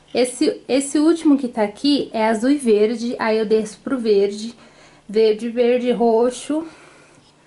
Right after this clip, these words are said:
rosa, olha eu aqui, <laughs> desço com mais rosa. Aí, eu, aqui, ó, por exemplo, vocês podem perceber que é rosa e bege. Aí, aqui eu começo com sapatos bege. Aí, aqui, ó,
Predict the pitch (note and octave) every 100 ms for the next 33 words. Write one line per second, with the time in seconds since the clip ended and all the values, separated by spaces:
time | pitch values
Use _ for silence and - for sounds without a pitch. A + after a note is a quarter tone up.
0 | _ _ - A#3 G#3+ G#3+ G#3+ G#3+ C4 D4
1 | - G#3 G3+ G3+ G#3+ G#3+ A3 A#3 - -
2 | C#4+ C4 - - - _ - - _ _
3 | _ _ A3 A#3 A3+ A#3 - A#3 A3+ A3
4 | A3+ A3+ D4 F4 B3+ A#3 G#3 G3+ G3+ A3
5 | B3+ D4 D4+ - _ - - G#3+ A#3+ A3+
6 | - A#3+ A#3 C#4 D4+ - A3 G#3+ A3+ B3+
7 | A#3+ A3+ B3 A#3 A#3 A3+ A#3 B3 B3+ A3+
8 | A#3 A#3 A#3 A3+ A#3 C4 C#4 A3+ G3 F3+
9 | F3+ F#3 - - - G#3+ A3 A#3 - B3
10 | A#3+ B3 A#3 A#3 - A#3 C4 A#3 A3 G#3+
11 | C#4 C4+ G#3 G3 F#3+ G3 G3+ B3 C#4 -
12 | - _ _ _ - A#3 B3+ C#4 C#4+ -
13 | C#4+ C#4+ B3